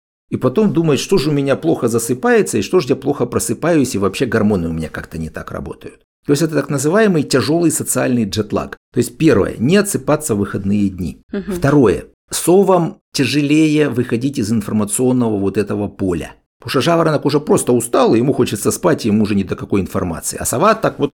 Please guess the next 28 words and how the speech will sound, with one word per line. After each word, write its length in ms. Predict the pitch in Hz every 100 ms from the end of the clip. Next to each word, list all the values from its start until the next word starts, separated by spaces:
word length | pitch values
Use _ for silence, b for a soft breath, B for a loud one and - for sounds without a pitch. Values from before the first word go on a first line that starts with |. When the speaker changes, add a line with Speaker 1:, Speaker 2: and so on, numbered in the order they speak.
| -
Speaker 1:
разгулялся, 600 | 135 107 113 214 208 143
ему 140 | 123
нужно 260 | 135 135 113
эту 160 | 104
информацию, 640 | 104 104 98 214 220 165 113
она 140 | 123
ещё 180 | 113 104
бодрит, 360 | 92 104 107
бодрит, 300 | 98 101 98
бодрит. 440 | 98 - 202 247 247 _ _
Желательно 640 | 101 131 175 185 151 143
за 160 | 123 139
два 220 | 123 156
часа, 340 | - 131 - 156
минимум 520 | 135 156 123 113 101
за 160 | 107
час, 480 | 101 - 165 180 - - _ -
убрать 640 | 147 113 123 147 - - _ -
психоэмоциональную 1080 | - 131 120 110 107 - 110 131 135 120
по 120 | 104 107
возможности 560 | 101 117 107 98 -
нагрузку 580 | 101 92 120 180 - 117
и 160 | - 127
информационную 840 | 113 117 107 101 117 117 104 90
нагрузку. 500 | 87 87 95 - -
Я, 140 | 92
конечно, 360 | 113 123 113 120
понимаю 580 | - 110 117 147 139